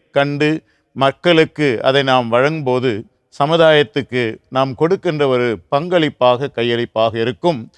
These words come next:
அப்போதுதான் சமுதாயத்திற்கு பயன்படுகின்ற ஒரு மனிதனாக வாழ்வோம். ஏதோ கொஞ்சம் கொஞ்சம் எல்லாம் தெரியுன்ற போது எனக்கு நல்லதாக இருக்கும், ஆனால் ஒரு துறையிலே ஆழச் சென்று அதிலிருந்து முத்துக்களை வெளிக்கொண்டு வரும்போது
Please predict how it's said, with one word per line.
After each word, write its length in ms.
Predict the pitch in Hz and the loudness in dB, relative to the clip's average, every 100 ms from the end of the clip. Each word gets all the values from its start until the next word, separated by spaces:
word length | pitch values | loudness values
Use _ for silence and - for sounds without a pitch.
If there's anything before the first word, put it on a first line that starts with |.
| _ _ | _ _
அப்போதுதான் 640 | - 139 - 151 139 143 151 | -4 -2 2 2 4 2 0
சமுதாயத்திற்கு 760 | 131 139 147 151 151 147 123 135 - | -6 2 4 4 2 -2 -4 -6 -2
பயன்படுகின்ற 680 | 120 147 151 147 151 151 | -2 0 -2 -2 -2 0
ஒரு 140 | 151 120 | 0 0
மனிதனாக 580 | 120 120 123 117 117 113 | -4 -4 0 0 0 0
வாழ்வோம். 460 | 110 107 104 92 _ _ _ _ | 0 0 -4 -12 _ _ _ _
ஏதோ 300 | 123 131 180 170 | -2 2 2 2
கொஞ்சம் 240 | 156 170 | 0 2
கொஞ்சம் 240 | 175 180 | 0 0
எல்லாம் 300 | 165 151 165 | 0 4 2
தெரியுன்ற 480 | 165 147 156 160 139 | 2 0 0 -2 -4
போது 260 | 135 135 143 | -2 0 0
எனக்கு 320 | 120 - - | 0 0 -2
நல்லதாக 500 | - 143 147 143 131 | 0 2 4 4 2
இருக்கும், 400 | 120 113 120 - _ _ _ - | 0 -4 -8 -10 _ _ _ -4
ஆனால் 320 | 135 151 147 | 0 2 2
ஒரு 280 | 139 135 - | 2 0 0
துறையிலே 520 | 160 190 190 180 160 | 2 4 4 4 4
ஆழச் 440 | 120 135 170 175 | 4 4 4 2
சென்று 540 | - 170 175 165 117 - _ | 0 -2 0 0 -2 -4 _
அதிலிருந்து 580 | - 139 156 170 175 190 | 0 2 4 4 2 -2
முத்துக்களை 680 | 160 151 185 - 160 151 131 | -2 -2 -4 0 2 4 2
வெளிக்கொண்டு 500 | 131 165 185 160 147 | 0 -2 -2 -2 0
வரும்போது 640 | 135 127 123 135 135 113 | 2 0 0 0 -2 -4